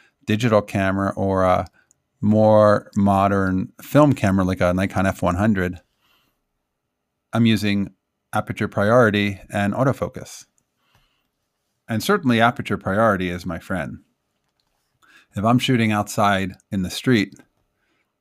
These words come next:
I can put the camera on F eight or F eleven and tell the camera, "Shoot whatever speed you want, I'll be fine." That works. If I'm shooting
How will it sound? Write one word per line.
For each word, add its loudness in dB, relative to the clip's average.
I 0
can -2
put -6
the -6
camera 2
on -2
F -2
eight 0
or -2
F -2
eleven 2
and -4
tell -2
the -6
camera, -2
"Shoot 0
whatever 4
speed 0
you -2
want, -2
I'll -6
be -6
fine." -6
That 0
works. -4
If -2
I'm 6
shooting 4